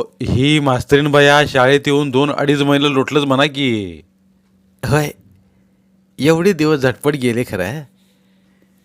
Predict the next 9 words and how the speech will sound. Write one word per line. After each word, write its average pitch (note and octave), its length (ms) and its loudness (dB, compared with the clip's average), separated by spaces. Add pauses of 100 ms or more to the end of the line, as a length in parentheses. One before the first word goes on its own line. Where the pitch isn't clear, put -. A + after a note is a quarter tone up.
(360)
मग A#2+ 240 -2
मात्र A#2+ 320 -4
सरपंचानी A2+ 640 -4
हेडमास्तरांना G#2 640 -6
खडा G2+ 240 -6
बोल F#2 220 -8
केला. E2+ 280 -16 (1700)
"एवढ्या A#2+ 460 4
दिवसात D3 540 2